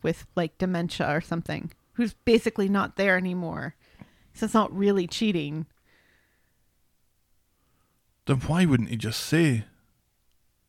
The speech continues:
Speaker 1: Because it could be taken as cheating, I guess. I don't know.
Speaker 2: So he's not proud of it?
Speaker 1: No. I don't think he is proud of it.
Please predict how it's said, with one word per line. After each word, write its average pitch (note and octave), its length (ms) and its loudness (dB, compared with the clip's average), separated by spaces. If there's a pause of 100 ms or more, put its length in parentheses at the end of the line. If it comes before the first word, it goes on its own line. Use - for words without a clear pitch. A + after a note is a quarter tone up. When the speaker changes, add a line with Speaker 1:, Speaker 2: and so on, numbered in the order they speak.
(520)
Speaker 1:
Because C4 300 2
it A3+ 60 2
could - 140 -4
be F#3 80 -4
taken G3 420 0
as D#3 120 -10
cheating, - 500 -14 (340)
I E3+ 60 -8
guess. - 520 -18 (300)
I A#3 80 4
don't G#3+ 140 2
know. - 200 -10 (240)
Speaker 2:
So - 160 0
he's G#2+ 80 4
not A2 180 0
proud A2+ 280 0
of G#2 100 -4
it? G#2 160 -8 (360)
Speaker 1:
No. A#3 340 -2 (1160)
I G#3+ 80 0
don't A3 140 2
think G3+ 160 -4
he G3+ 80 2
is G3+ 100 0
proud F3 240 4
of D#3+ 60 -2
it. D#3+ 140 -2